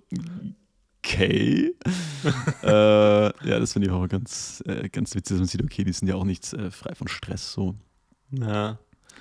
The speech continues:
Speaker 1: Voll.
Speaker 2: Ja, ich, ich find's dann auch immer lustig, wenn die dann,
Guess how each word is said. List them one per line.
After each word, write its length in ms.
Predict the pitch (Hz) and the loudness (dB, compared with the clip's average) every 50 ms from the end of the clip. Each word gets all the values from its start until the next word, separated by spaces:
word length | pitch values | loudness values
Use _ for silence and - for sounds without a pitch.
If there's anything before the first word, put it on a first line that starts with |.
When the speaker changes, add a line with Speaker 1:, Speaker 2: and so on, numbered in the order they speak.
| - - - - _ | -20 -20 -20 -14 _
Speaker 1:
Voll. 100 | - 127 123 | -10 -6 -2
Speaker 2:
Ja, 340 | 120 113 107 107 113 110 | 0 2 2 2 0 -2
ich, 140 | 113 110 110 - _ _ _ _ _ _ 226 | -4 -8 -10 -12 _ _ _ _ _ _ -10
ich 180 | 139 107 - - | -10 -10 -10 -6
find's 220 | - 127 113 - | -6 -6 -4 0
dann 100 | - 117 110 | 0 2 4
auch 120 | 107 113 | 4 4
immer 380 | 113 113 113 110 110 113 110 - | 4 4 4 4 4 2 0 0
lustig, 720 | 123 131 117 113 127 127 - - - 117 113 107 - - | -2 0 0 0 0 -2 -2 -2 0 0 0 0 -2 -2
wenn 140 | 113 110 110 | -2 0 2
die 100 | 113 107 | 2 2
dann, 320 | 107 107 110 110 110 110 | 2 2 2 2 0 -2